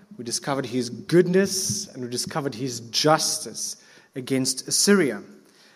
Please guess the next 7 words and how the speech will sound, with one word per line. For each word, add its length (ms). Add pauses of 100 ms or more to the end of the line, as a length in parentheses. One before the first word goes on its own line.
(240)
and 100
his 140
declaration 1040 (340)
as 160
to 120
why 760 (280)
Assyria 760